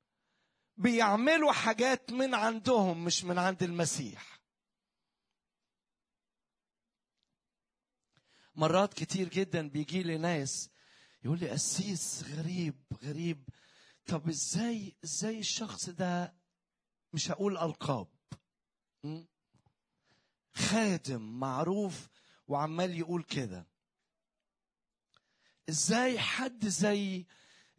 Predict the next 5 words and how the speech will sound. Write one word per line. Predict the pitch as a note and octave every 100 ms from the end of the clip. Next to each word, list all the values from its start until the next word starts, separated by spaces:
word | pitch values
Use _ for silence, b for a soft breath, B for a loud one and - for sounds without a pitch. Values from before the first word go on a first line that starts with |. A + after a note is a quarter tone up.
| _
زي | F3+ G3+ G3+ G3
فلان | D#3 F#3+ A3+ A#3+ B3 A#3 A3 G3 E3+
بيقول | E3 F#3 G#3 A3 G#3
الكلام | F3+ F#3 F3+ G3 F#3
ده؟" | E3+ D3+ A#2+